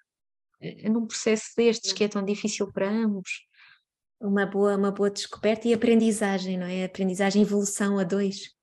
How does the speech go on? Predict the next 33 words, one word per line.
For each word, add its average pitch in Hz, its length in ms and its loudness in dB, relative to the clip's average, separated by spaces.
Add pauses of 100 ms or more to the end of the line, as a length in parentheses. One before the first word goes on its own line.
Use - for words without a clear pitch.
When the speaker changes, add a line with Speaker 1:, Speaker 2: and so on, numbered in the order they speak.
(360)
Speaker 1:
Sim, 214 280 0 (200)
sem 226 240 4
dúvida, 208 240 6
em 226 120 6
todos 254 240 4
os 269 140 4
níveis, 226 340 4
seja 208 180 0
a 208 40 2
nível 214 260 4
corporal, 185 680 0 (300)
a 190 100 0
nível 208 340 6
do 214 140 -4
que - 100 -10
se - 220 -10
quer, 185 360 4
a - 20 0
nível 208 320 4
das 214 180 2
fragilidades 214 640 2
que - 80 -10
cada 202 120 -6
um 208 40 -4
se 208 120 -6
expõe, 190 500 0
daquilo 190 240 -4
que - 80 -20 (140)
pensa 190 300 0
e - 20 -2
daquilo 185 260 -2
que - 80 -20
precisa. 190 720 -2